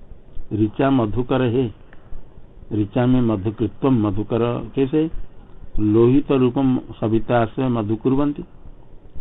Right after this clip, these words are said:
रक्त रूप मधु सूर्य में आश्रित बनाते हैं ऋचाए। टीका में ऋग्वेद विहित कर्मणि पुष्प दृष्टि संपादयति।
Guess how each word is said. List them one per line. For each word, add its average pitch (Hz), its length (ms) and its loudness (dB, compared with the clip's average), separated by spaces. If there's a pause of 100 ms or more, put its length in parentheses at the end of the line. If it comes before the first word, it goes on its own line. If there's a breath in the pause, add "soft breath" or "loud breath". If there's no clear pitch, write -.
(240)
रक्त 107 380 -4
रूप 107 260 0
मधु 110 520 -2 (580)
सूर्य 110 400 0
में 110 120 2
आश्रित 107 300 -4
बनाते 113 500 0
हैं 143 240 -4 (560)
ऋचाए। 120 440 0 (1800)
टीका 117 240 0
में 104 180 0
ऋग्वेद 143 480 2
विहित 123 400 0
कर्मणि 123 580 0
पुष्प - 380 -4
दृष्टि 135 480 -2
संपादयति। 98 680 -6